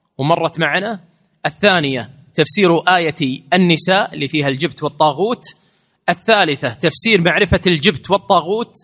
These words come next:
السحر والشيطان، والفرق بينهما، الفرق بين السحر وبين الطاغوت. قال الرابعة أن الطاغوت قد يكون من الجن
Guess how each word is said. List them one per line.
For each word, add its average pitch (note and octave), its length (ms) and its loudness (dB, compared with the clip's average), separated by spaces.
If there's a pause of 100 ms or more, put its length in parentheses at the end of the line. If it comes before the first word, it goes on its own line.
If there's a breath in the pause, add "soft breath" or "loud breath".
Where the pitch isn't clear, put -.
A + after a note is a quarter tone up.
(360)
السحر D3 520 0 (460)
والشيطان، F#3 1600 0 (280 soft breath)
والفرق E3 480 0 (400)
بينهما، F3+ 1000 0 (440)
الفرق D3 340 -4
بين D#3 160 -2
السحر D3 360 -2
وبين C3+ 380 -2 (340)
الطاغوت. F#3 600 0 (580 soft breath)
قال G3 180 4
الرابعة F#3+ 580 2
أن G#3+ 160 2
الطاغوت G3 720 0
قد G3+ 280 -2
يكون A#3+ 720 0 (100)
من G3+ 260 4
الجن E3 640 0